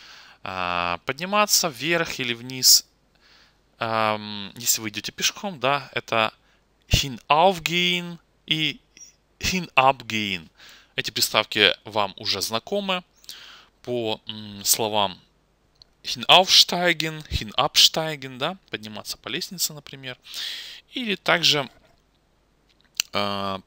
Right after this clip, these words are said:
подниматься или опускаться на лифте. Здесь ехать, да, в основе глагол, э, fahren. Hinauffahren, hinabfahren. Здесь это касается улиц,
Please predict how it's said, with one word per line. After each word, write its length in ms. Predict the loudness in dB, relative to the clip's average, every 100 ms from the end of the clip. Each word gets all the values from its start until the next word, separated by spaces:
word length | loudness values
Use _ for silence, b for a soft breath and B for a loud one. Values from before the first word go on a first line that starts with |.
| -14
подниматься 600 | -10 -6 -2 -2 -2 -4
или 80 | -4
опускаться 580 | -4 -8 -4 -4 -6 -12
на 220 | -6 -2 -2
лифте. 400 | -4 -8 -10 -6
Здесь 260 | -2 -2
ехать, 460 | -2 -2 -2 -4 0
да, 160 | 0
в 40 | 2
основе 280 | -4 -6 -6
глагол, 420 | -6 -2 -2 -2 B B B B B
э, 600 | -10 -4 -2 -2 -2 -6 -10
fahren. 560 | -12 -2 0 0 -2 -4
Hinauffahren, 1040 | -2 -2 2 2 2 2 6 6 4 0
hinabfahren. 1000 | 0 -2 0 0 0 -2 -2 0 0 -4 -20 _ -16 B B B B B B B B B _ _ -14
Здесь 320 | -4 -2 0
это 140 | -2 -2
касается 580 | 0 2 2 2 -2 -6 -10
улиц, 440 | -10 -4 0 0